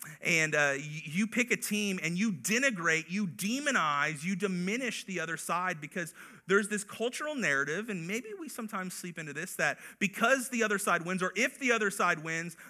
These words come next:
the whole thing is going to hell in a handbasket, which is a phrase my grandma used to say. And we think everything is hinging on this, and so we demonize, we denigrate, we diminish the other side, and we don't see them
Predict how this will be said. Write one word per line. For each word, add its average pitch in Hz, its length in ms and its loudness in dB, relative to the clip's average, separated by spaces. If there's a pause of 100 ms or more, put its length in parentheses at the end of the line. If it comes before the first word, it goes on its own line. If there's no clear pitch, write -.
the 156 100 -4
whole 214 260 2
thing 220 240 -4
is 185 80 -4
going 175 260 -4
to 156 60 -2
hell 185 380 -2
in 160 120 -4
a 143 60 -2
handbasket, 147 640 -6
which 110 180 -16
is 113 60 -14
a 107 40 -12
phrase 139 240 -8
my 127 100 -6
grandma 110 300 -10
used - 180 -20
to - 60 -20
say. - 140 -16 (1800)
And 160 80 -6
we 208 100 4
think 220 300 0
everything 240 440 2
is 190 100 -2
hinging 208 420 -2
on 151 180 -4
this, 147 220 -4
and 156 100 -10
so 180 120 -4
we 196 180 -2
demonize, 196 640 0
we 185 80 -2
denigrate, 190 640 0
we 185 240 -4 (320)
diminish 180 760 0
the 180 180 -6
other 202 400 0
side, 156 720 -2
and 135 140 -8
we 135 80 -4
don't 160 180 -10
see 190 360 -4
them 120 360 -10